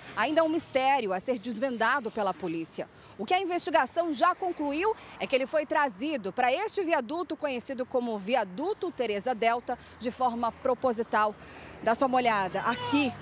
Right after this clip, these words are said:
o fluxo de veículos é alto. Os carros passam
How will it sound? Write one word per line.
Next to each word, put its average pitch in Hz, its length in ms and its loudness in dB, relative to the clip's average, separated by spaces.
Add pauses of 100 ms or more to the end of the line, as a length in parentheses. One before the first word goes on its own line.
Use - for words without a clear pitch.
(160)
o 226 60 -4
fluxo 285 420 0
de 233 120 0
veículos 240 600 -2
é 240 120 4
alto. 220 440 0 (420)
Os 190 100 -6
carros 440 360 2
passam 370 440 0